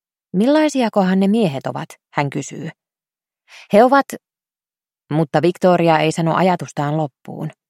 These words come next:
sillä jokin Amaran takana on kiinnittänyt hänen huomionsa. "Hei!", hän huutaa. "Päästä irti! Päästä hänet irti!" Hän alkaa kahlata veden halki kohti vanhaa naista, joka on tarttunut Kressan käsivarteen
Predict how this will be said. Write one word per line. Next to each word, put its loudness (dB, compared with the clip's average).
sillä 4
jokin 2
Amaran 2
takana -4
on -6
kiinnittänyt -4
hänen -2
huomionsa. -2
"Hei!", 4
hän -4
huutaa. -8
"Päästä 0
irti! 0
Päästä 2
hänet 2
irti!" -2
Hän 0
alkaa 2
kahlata 0
veden 0
halki -2
kohti -6
vanhaa -2
naista, -6
joka 2
on 2
tarttunut -2
Kressan -2
käsivarteen -4